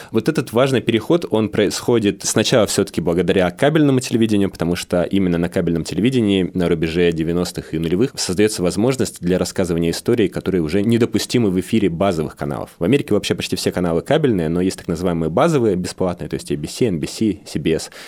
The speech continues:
и есть премиальные, это те, за которые платят. К ним относятся H B O, A M C и Starz. И вот, э, например, э, мне очень нравится история с Дэвидом Саймоном, это шоураннер сериала "Прослушка", будучи бывшим журналистом из Балтимора,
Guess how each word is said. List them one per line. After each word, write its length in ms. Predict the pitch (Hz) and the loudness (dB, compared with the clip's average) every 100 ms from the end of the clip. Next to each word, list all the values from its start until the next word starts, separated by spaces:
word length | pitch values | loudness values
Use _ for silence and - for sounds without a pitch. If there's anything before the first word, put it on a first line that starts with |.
| - | -2
и 80 | 110 | 0
есть 340 | 95 101 - | 2 2 0
премиальные, 580 | - 92 95 113 98 90 | -2 2 4 4 2 0
это 140 | 85 | -2
те, 160 | 76 95 | -2 -2
за 100 | 82 | -2
которые 260 | 80 76 76 | -4 -4 -2
платят. 400 | 73 60 - - | -4 -4 -10 -16
К 80 | - | -4
ним 140 | 104 87 | -2 0
относятся 400 | 92 87 - - | -2 -6 -4 -4
H 100 | 76 | 0
B 100 | 98 | 2
O, 140 | 127 | 2
A 60 | 85 | 0
M 100 | 76 | -4
C 320 | - 107 90 - | -4 -4 -4 -8
и 220 | 71 71 | -4 -4
Starz. 460 | 64 - 71 65 - - - - - | -4 -6 -6 -6 -12 -14 -16 -10 2
И 120 | 123 | 4
вот, 300 | 131 127 113 | 6 4 4
э, 140 | 110 | 4
например, 560 | 104 107 117 117 101 98 | 4 2 4 4 4 4
э, 260 | 95 98 | 4 4
мне 160 | 95 104 | 4 2
очень 200 | 101 107 | 0 2
нравится 340 | 104 98 - | 4 4 2
история 340 | 85 - 95 87 | -2 0 2 2
с 40 | |
Дэвидом 340 | 85 98 85 82 | 2 2 2 -2
Саймоном, 500 | - 147 120 82 76 | 0 2 2 0 -2
это 380 | 76 78 76 76 | -4 -4 -4 -4
шоураннер 520 | - 85 90 85 80 | -2 0 2 0 -4
сериала 340 | - 85 82 | -2 0 0
"Прослушка", 640 | - 87 - 143 - 78 - - | 0 -4 2 0 0 -8 -8 -8
будучи 720 | 82 92 80 - 82 78 78 | -2 0 0 -2 -2 0 -2
бывшим 400 | 82 92 - 82 | -2 -4 -2 -4
журналистом 480 | 80 90 90 - 73 | -2 -2 -2 -2 -6
из 100 | 82 | 0
Балтимора, 600 | 123 151 117 104 90 | 0 2 0 -2 -2